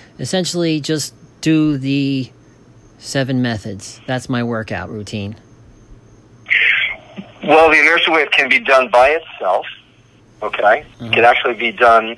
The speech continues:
Speaker 2: any, just by itself where you're actually grabbing the inertia wave. You're doing thirty seconds of a specific method. Let's say you're doing thirty seconds crossfire.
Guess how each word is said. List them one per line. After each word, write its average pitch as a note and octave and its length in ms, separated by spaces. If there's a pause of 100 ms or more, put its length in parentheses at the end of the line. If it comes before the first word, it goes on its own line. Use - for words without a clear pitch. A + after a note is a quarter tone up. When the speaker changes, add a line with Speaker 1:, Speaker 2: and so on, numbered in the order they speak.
(140)
Speaker 2:
any, B2+ 300 (160)
just - 220
by C3 180
itself A#2 460
where A2 140
you're A2 140
actually A#2 300
grabbing B2 440
the A#2+ 60
inertia A#2 320
wave. A2 260 (400)
You're G#2 100
doing A2+ 300 (380)
thirty C#3 280 (140)
seconds C3 360 (200)
of A2+ 160
a A2 160
specific - 540
method. A#2 300
Let's C3+ 220
say C#3+ 100
you're C3+ 100
doing A#2+ 240 (100)
thirty D3 340
seconds B2 360
crossfire. G#2 760